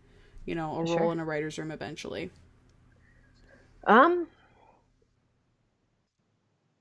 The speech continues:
Speaker 2: I, you know, one of the things that's been interesting, and I, I don't know how much they could <laughs> help this, so I don't know how much of a, advice this is, but something that's been really interesting about writing to realize is how much of it is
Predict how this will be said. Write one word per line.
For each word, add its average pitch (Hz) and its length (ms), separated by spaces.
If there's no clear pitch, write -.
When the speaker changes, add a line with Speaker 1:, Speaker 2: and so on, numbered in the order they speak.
Speaker 2:
I, 254 280
you 240 120
know, 285 120
one 277 140
of 330 80
the 330 80
things 269 240
that's 220 120
been 196 120
interesting, 180 460
and 165 180
I, - 200
I 170 40
don't 175 80
know 160 80
how 165 100
much 156 260
they 151 120
could 147 280
<laughs> - 120
help 202 220
this, - 260
so 165 140
I 165 60
don't 170 80
know 160 80
how 220 60
much 160 240
of 180 100
a, - 180
advice 180 200
this - 140
is, 165 280
but 165 300
something 240 160
that's 262 140
been 277 100
really 240 180
interesting 190 280
about 170 220
writing 156 460
to 165 120
realize 156 680
is 156 140
how - 160
much 156 200
of 156 120
it 78 220
is 143 560